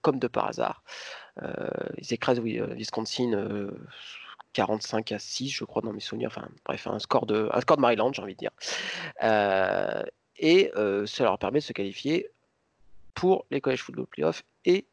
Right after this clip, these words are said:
pour, euh, donc, euh, le titre national remporté, euh, par la bande d'Ezekiel, euh,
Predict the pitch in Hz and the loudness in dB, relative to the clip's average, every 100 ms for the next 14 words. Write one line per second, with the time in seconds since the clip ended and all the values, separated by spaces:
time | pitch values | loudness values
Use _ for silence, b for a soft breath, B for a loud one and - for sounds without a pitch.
0 | - - 165 - _ - 101 104 117 143 | -8 -2 -2 -2 _ -2 0 0 0 0
1 | - - 101 101 113 123 - - - 113 | -2 0 2 2 0 -4 -6 -8 -2 2
2 | 110 - 110 131 156 - 117 120 - 147 | 2 2 4 4 4 0 0 -2 2 4
3 | 139 110 - B B - - 98 - 123 | 6 4 0 B B -6 0 2 4 2
4 | 113 107 98 104 104 - - | 0 -4 -2 0 0 -2 -6